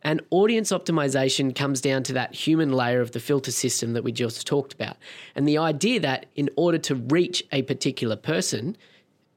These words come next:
your particular intended audience for a particular video, you need to break through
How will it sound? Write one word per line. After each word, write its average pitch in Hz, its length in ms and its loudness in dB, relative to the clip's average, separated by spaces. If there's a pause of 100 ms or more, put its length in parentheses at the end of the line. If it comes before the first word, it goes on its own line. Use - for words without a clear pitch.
(100)
your 135 160 2
particular 120 560 -2 (220)
intended 123 560 -2
audience 139 440 2
for - 140 -2
a 117 60 -2
particular 117 420 -4
video, 127 460 2 (340)
you 151 160 4
need 147 440 2
to 135 260 4
break 123 420 -2
through 131 640 4